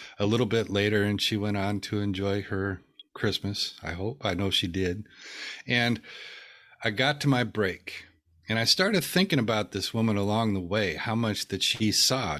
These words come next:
just through this muffin, because when she was learning how to make muffins, she had to milk the cow, pick the eggs. Somebody that she knew, if she didn't do it herself,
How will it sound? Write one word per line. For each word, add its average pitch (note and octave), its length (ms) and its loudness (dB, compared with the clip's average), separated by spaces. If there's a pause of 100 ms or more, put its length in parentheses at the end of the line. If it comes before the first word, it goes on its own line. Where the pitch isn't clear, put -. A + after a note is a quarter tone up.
just - 320 4
through F#3 180 6
this D3 280 2
muffin, A2+ 580 0 (640)
because A#2 560 2 (800)
when A#2+ 160 4
she E3+ 200 6
was F3+ 220 4
learning D3 260 4
how C#3 200 0
to C3 60 0
make A#2+ 320 -2
muffins, G2 840 -4 (120)
she - 300 4
had C#3 280 0
to A#2+ 120 2
milk A2+ 400 4
the - 40 -10
cow, E2+ 420 -8 (100)
pick D3 200 -6
the B2+ 160 4
eggs. - 640 -4 (880)
Somebody A2+ 640 4
that F#2+ 160 0
she - 240 4
knew, C#3+ 240 6
if F2 100 0
she C#3+ 180 2
didn't C3+ 220 2
do C3 140 4
it A2+ 80 0
herself, G2+ 540 -2